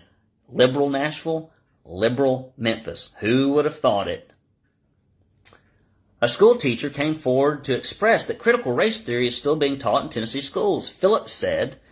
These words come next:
"C R T is very, very involved in our school systems, yet we hear time and time again that it's not. C R T comes in many forms." Phillips introduced a school teacher only identified as Mandy to express the reality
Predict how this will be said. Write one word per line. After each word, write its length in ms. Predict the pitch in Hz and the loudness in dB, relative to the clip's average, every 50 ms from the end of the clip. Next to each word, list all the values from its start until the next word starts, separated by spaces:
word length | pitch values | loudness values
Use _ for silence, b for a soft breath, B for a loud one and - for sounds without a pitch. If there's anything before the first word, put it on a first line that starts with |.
| b b | b b
"C 200 | - - 190 220 | -6 0 2 4
R 160 | 220 151 - | 4 4 2
T 320 | - - 156 175 185 190 175 | -2 -4 -2 0 0 0 -2
is 180 | - 120 110 | -4 -6 -10
very, 420 | 117 113 - 127 170 196 175 120 98 | -8 -2 0 2 2 2 2 0 -2
very 460 | 85 87 92 120 160 208 226 208 143 | -4 -4 0 2 2 4 4 2 2
involved 460 | 107 101 92 101 104 104 95 95 104 | 0 -2 -2 0 0 0 0 -2 -4
in 80 | 98 95 | -8 -8
our 80 | 104 | -8
school 260 | - - - 117 107 | -8 -6 -4 -4 -4
systems, 480 | 104 - - 98 92 - 92 90 82 - | -4 -4 -8 -8 -10 -10 -12 -14 -6 -2
yet 220 | 120 156 160 - | -2 -2 0 -2
we 120 | 139 120 113 | -4 -4 -4
hear 160 | 113 120 110 | -2 -2 -4
time 280 | 110 - 117 117 143 143 | -4 -4 -4 -4 -2 -4
and 100 | 117 113 | -4 -4
time 180 | 127 127 127 | -4 -2 -2
again 280 | 113 104 131 165 180 160 | -2 -4 -4 -4 -2 -2
that 80 | 120 | -2
it's 180 | 113 90 - - | -4 -4 -6 -4
not. 340 | - 180 175 147 - b b b b b b b b | -2 -2 0 -2 -2 b b b b b b b b
C 200 | - - 123 127 | -8 -4 0 2
R 120 | 131 131 127 | 2 2 2
T 240 | 127 - 180 175 | 0 -2 -2 -2
comes 360 | 170 - 117 107 117 143 143 127 | -2 -2 -2 -2 -2 -2 -2 -2
in 100 | 120 110 | -2 -2
many 160 | 104 117 147 | -2 -2 -4
forms." 680 | 147 - 175 160 208 185 - 139 - - - - - - _ _ _ _ _ _ _ b b b b b b | -4 -4 -2 -2 -2 -2 -4 -8 -10 -14 -14 -14 -16 -18 _ _ _ _ _ _ _ b b b b b b
Phillips 300 | - 151 170 175 175 - | 4 6 6 6 4 2
introduced 480 | 180 185 180 - 131 151 165 165 - - | -2 -2 -4 -6 -4 -4 -4 -2 -4 -6
a 20 | |
school 240 | - - 214 220 214 | -2 2 2 2 2
teacher 400 | - 123 120 120 - 131 120 - | 0 -2 -4 -2 -2 -2 -2 0
only 220 | 123 147 165 147 117 | 0 0 0 0 0
identified 460 | 110 127 139 135 - - 139 131 - | 0 0 -2 -2 -2 -2 -2 -2 -2
as 120 | - 92 | -4 -6
Mandy 360 | 98 110 160 185 151 117 104 - | -4 -2 0 0 0 0 -2 -4
to 140 | - - 101 | -6 -6 -6
express 440 | - - - - 131 143 156 156 - | -6 -8 -8 -2 0 2 2 0 0
the 120 | - 110 | -4 -4
reality 640 | 104 110 120 135 147 151 156 151 151 156 151 B | 0 2 2 2 2 0 0 -2 -2 -4 -4 B